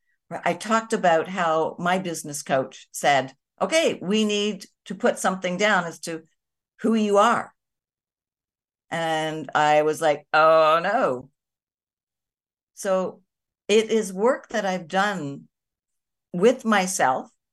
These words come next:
Some, some I've done on my own, and others I've hired other people to work with me, that enables me to now say and use energy transformational healer.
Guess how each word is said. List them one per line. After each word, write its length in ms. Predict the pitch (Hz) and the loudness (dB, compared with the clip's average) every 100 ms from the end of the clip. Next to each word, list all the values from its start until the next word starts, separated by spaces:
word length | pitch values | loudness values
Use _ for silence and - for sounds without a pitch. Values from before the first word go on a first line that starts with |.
| _ _ _ | _ _ _
Some, 360 | - 143 147 - | -6 -4 -4 -8
some 220 | - 156 139 | -4 0 0
I've 140 | 131 | 2
done 200 | 147 180 | 2 2
on 140 | 202 | 0
my 160 | 175 165 | -2 -2
own, 240 | 151 233 | -2 -4
and 100 | 175 | -6
others 360 | 160 156 196 185 | -4 -4 -4 -4
I've 180 | 165 - - | -6 -6 -4
hired 460 | 196 202 170 175 - _ _ - | -2 -2 -4 -6 -14 _ _ -4
other 260 | 170 175 | -2 -2
people 580 | 170 165 156 147 135 - _ - | -4 -8 -4 -4 -6 -8 _ -10
to 100 | 156 | -2
work 280 | 170 - | -2 0
with 300 | 160 285 - | 2 2 0
me, 300 | 147 151 233 _ _ _ _ _ _ _ - | -10 -10 -10 _ _ _ _ _ _ _ -4
that 220 | 180 196 | 4 4
enables 460 | 202 190 254 277 233 | 4 2 2 -2 -2
me 160 | 190 | -6
to 100 | 185 180 | -6 -4
now 300 | 170 170 208 | -2 0 0
say 440 | - 254 147 170 | 2 4 4 2
and 120 | 175 | 0
use 520 | 202 180 143 185 - _ _ _ _ _ _ _ _ _ _ _ | 0 0 -2 -6 -12 _ _ _ _ _ _ _ _ _ _ _
energy 480 | 165 175 202 214 220 | -2 0 0 -2 -6
transformational 1400 | 220 196 170 - - 190 170 151 151 - 160 156 156 180 _ | -8 -6 -6 -6 -10 -8 -6 -6 -8 -10 -8 -6 -8 -10 _
healer. 540 | _ 175 156 127 101 | _ -6 -4 -4 -6